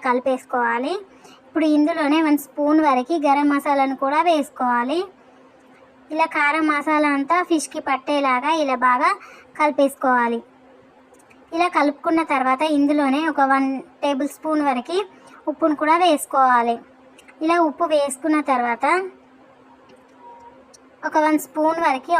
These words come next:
ఆయిల్ని కూడా వేసుకోవాలి. ఇలా ఆయిల్ వేయడం వల్ల మనం ఫిష్ ఫ్రై చేసుకునేటప్పుడు ప్యాన్కు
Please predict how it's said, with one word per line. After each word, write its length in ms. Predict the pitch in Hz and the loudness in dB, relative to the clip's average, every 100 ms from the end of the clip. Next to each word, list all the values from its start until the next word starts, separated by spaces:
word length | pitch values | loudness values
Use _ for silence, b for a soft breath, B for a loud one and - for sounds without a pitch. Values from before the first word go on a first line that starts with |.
| 277 | 2
ఆయిల్ని 300 | 285 294 285 | 2 -2 0
కూడా 160 | 269 285 359 | 0 2 2
వేసుకోవాలి. 680 | 339 294 - 254 240 240 247 | 0 -2 -2 0 0 -2 -2
ఇలా 140 | 294 311 277 | 0 2 2
ఆయిల్ 180 | 277 320 311 | 2 0 0
వేయడం 280 | 285 294 285 | 0 0 0
వల్ల 160 | 262 269 330 | 0 2 0
మనం 160 | 302 277 269 | 0 -2 -4
ఫిష్ 180 | 285 311 285 | -6 -6 -6
ఫ్రై 120 | 262 262 | -6 -4
చేసుకునేటప్పుడు 720 | 285 285 311 277 262 262 269 381 B B B B B | -6 -4 -6 -4 -4 -4 -2 -4 B B B B B
ప్యాన్కు 340 | 302 294 294 | -2 0 0